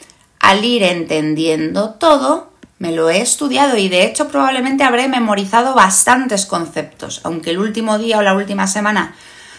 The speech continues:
recupere algunos y los intente fijar bien, probablemente, como lo he entendido, como lo he estudiado, ya me lo sé y ya lo he memorizado, ¿vale? Así que esta sería un poco la idea.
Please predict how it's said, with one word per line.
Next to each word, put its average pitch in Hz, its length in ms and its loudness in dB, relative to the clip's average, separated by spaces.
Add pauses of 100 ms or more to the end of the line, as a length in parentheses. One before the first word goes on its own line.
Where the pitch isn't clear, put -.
(180)
recupere 185 600 0
algunos 196 580 2
y 202 60 -2
los 180 160 -4
intente 190 340 -4
fijar 220 320 -2
bien, 302 260 0
probablemente, 262 880 0 (680)
como 240 220 0
lo 302 60 8
he 320 40 8
entendido, 285 720 2 (460)
como 202 200 -2
lo 262 60 4
he 320 40 6
estudiado, 269 760 0 (500)
ya 190 160 0
me 185 80 -2
lo - 80 -4
sé - 240 -8 (260)
y 214 80 -6
ya 202 120 4
lo 190 80 2
he 185 60 -4
memorizado, - 520 -10 (360)
¿vale? 262 240 -2 (480)
Así - 180 -4
que 294 60 -4
esta 277 140 0
sería 233 220 0
un 214 60 -4
poco 202 200 -2
la 190 120 4
idea. 330 260 4